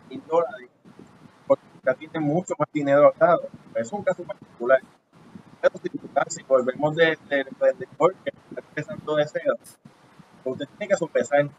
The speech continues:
qué yo puedo usar de mis ahorros y para qué.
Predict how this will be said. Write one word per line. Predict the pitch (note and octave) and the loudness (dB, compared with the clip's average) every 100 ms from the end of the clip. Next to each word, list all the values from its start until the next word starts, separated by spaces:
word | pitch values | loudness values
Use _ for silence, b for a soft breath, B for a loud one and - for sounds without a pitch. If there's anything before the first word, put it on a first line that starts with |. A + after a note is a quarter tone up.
| _ - - | _ -20 -4
qué | D3 | 0
yo | F3+ | 2
puedo | F#3 F#3+ | 0 -2
usar | F#3+ G3 F#3+ | 0 2 2
de | F#3 | 0
mis | F#3 F#3 - | -2 -6 -2
ahorros | E3 F3 G3+ F#3+ F#3 - _ | 0 2 2 2 0 -2 _
y | C#3 | 2
para | C3 B2 A2 | 4 4 4
qué. | C#3 | 0